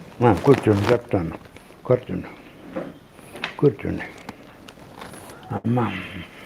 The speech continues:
అమ్మా. చూడండి అమ్మా, ఇక్కడ ఎన్ని రకాల మందులు ఉన్నాయో ఆ మందులు చదువు, పేర్లు చదువుతాను,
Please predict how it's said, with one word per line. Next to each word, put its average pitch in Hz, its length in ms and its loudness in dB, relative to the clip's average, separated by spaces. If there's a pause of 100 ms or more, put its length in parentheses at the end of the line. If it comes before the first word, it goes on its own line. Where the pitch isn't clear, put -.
(1500)
అమ్మా. 127 440 6 (2000)
చూడండి 165 360 10
అమ్మా, 151 320 4 (460)
ఇక్కడ 160 240 6
ఎన్ని 156 360 12
రకాల 170 420 10
మందులు 156 460 10
ఉన్నాయో 143 520 10 (340)
ఆ 147 100 10
మందులు 160 500 10
చదువు, 147 340 8
పేర్లు 156 360 10
చదువుతాను, 151 840 10